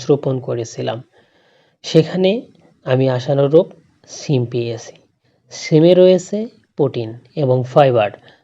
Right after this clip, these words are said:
যা পেশি গঠন ও হজম শক্তি বাড়ায়। এছাড়াও সিমে রয়েছে ভিটামিন সি, যা রোগ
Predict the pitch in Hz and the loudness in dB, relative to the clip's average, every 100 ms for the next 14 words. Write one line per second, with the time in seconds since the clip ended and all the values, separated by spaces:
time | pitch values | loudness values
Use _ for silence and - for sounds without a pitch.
0 | _ 139 143 127 - 147 - 170 151 147 | _ 0 2 2 0 -2 0 2 2 2
1 | 160 220 - 147 131 151 _ - 139 135 | 0 -2 -4 -8 -6 -8 _ -2 -2 0
2 | 131 - 123 - 127 113 107 107 - _ | -4 -6 -8 -6 -8 -4 -6 -6 -12 _
3 | _ _ _ - 165 151 190 190 196 - | _ _ _ 2 2 6 6 6 4 0
4 | 160 160 156 151 151 - 226 - _ _ | 0 2 4 2 0 -6 -12 -12 _ _
5 | _ - 139 123 127 120 120 117 - 113 | _ -8 -4 -2 -2 -2 -6 -8 -16 -18
6 | - _ _ _ - 131 113 120 | -20 _ _ _ -10 -4 -2 -2